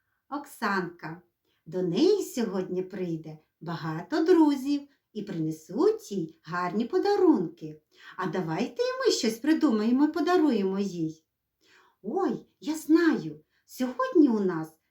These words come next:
малювання, і давайте ми їй намалюємо повітряні кульки. Ось такі, як у мене. Подивіться уважно і скажіть, а якого кольору кульки?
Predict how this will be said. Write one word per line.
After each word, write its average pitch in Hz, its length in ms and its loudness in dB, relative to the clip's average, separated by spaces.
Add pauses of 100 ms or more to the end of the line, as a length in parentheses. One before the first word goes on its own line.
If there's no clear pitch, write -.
(140)
малювання, 254 1000 2 (200)
і 220 120 -4
давайте 208 640 -2
ми 202 140 2
їй 220 500 2 (120)
намалюємо 226 840 4 (160)
повітряні 226 880 -2 (180)
кульки. 170 560 -6 (400)
Ось 508 380 0 (200)
такі, 254 520 -2 (180)
як 170 200 -8 (340)
у 220 100 -6
мене. 160 460 -2 (520)
Подивіться 247 680 -2
уважно 208 680 -2 (380)
і - 40 -16
скажіть, - 600 -4 (500)
а 427 80 -4
якого 453 580 2
кольору 190 460 -4
кульки? 202 560 -4